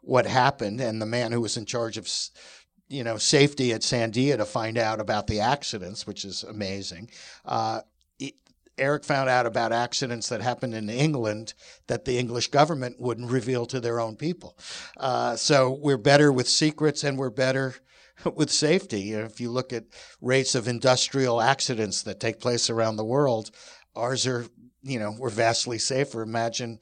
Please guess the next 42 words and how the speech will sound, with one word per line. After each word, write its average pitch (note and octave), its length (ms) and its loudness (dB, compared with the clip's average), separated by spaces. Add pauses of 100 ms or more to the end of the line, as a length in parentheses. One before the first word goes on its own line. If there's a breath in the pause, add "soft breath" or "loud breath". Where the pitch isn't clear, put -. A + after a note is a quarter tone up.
(280 loud breath)
what A#2 200 0
it's A#2+ 200 -2
like A2+ 200 0
in G#2+ 120 -6
Pakistan A2 800 -2
or G#2+ 100 -6
what G#2 160 -2
it's G#2 160 -6
like. G#2+ 320 -4
But, - 500 -2
uh, C3+ 340 6
we D3 120 6
screened F#3+ 680 2 (420)
in C#3 220 -6
Palo C#3+ 320 2
Alto C#3+ 320 4
the A#2+ 140 0
other A#2 180 -2
day, A2+ 580 2
and, A2 480 -4
uh, A2+ 460 -2 (300 loud breath)
there A#2+ 100 -2
was A#2+ 140 0
a B2 60 0
lady B2 580 0 (240)
that A#2+ 360 -6
was A#2 440 -4
having B2+ 340 0
to B2 140 -2
leave B2 320 0
to A#2+ 100 -2
go A2+ 160 4
to G#2+ 100 -2
the F#2+ 80 -6
Pentagon, G2+ 760 -4 (540 loud breath)
and A#2+ 200 -6
she D3+ 600 2 (220 soft breath)
works C#3+ 480 2
with C3 260 -2
Indians D3 580 2
and A#2+ 160 -4
Pakistanis A#2+ 1120 0